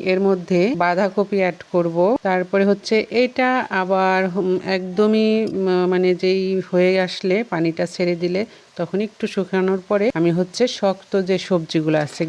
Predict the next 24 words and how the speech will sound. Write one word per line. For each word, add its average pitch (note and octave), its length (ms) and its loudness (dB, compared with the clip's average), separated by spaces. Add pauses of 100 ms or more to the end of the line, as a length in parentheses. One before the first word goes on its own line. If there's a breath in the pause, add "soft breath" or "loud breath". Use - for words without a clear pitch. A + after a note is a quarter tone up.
গাজর, D#3+ 480 -2
মূলা, E3 600 0
আলু, E3+ 500 -2
এইগুলো G#3 320 2
অ্যাড F3 280 0
করে D#3 160 0
দেবো। D3+ 200 -6
তার A3+ 280 -2
পরবর্তীতে G#3+ 680 0
হচ্ছে F3+ 360 -2
আমি F3+ 420 2
এই E3 220 2
ফুলকপি, G3 840 2
বেগুন E3+ 460 2
আর F3 120 0
সিম F#3 380 0
অ্যাড E3 200 0 (140)
করব। D3+ 380 -2
একবারে G3+ 420 0
দিলে A3 260 2
কি A3 200 -4
হয়, G3 400 2
ওটা F#3 200 0
হচ্ছে A#3+ 500 0